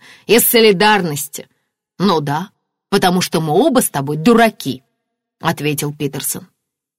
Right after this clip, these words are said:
Внезапно Оскар сорвался с места по мокрой крыше, промчался на противоположный край и занёс ногу на бортик. «Стойте!» — крикнула Эрика, подбираясь к нему вместе с Питерсоном.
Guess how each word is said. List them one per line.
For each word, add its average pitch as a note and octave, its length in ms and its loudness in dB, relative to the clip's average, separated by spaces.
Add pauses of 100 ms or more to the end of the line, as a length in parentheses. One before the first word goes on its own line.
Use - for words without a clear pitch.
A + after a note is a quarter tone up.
(180)
Внезапно A#3+ 580 2
Оскар G3+ 300 -8
сорвался E3 480 -4
с - 120 -6
места G#3+ 320 -4
по D#3 140 -2
мокрой D#3 340 -4
крыше, F3 420 -2
промчался D#3+ 760 -2
на D3+ 100 -4
противоположный D3+ 800 -4
край F#3+ 320 -4 (460)
и F#3 100 4
занёс C#4+ 400 4
ногу G3 240 0
на F3 140 -2
бортик. D3 560 -10 (220)
«Стойте!» — A#3 600 2 (180)
крикнула F#3 520 2
Эрика, A3+ 320 -2
подбираясь E3+ 500 -4
к - 60 -12
нему D#3 180 -4
вместе D#3+ 380 -6
с - 60 -10
Питерсоном. D3 640 -10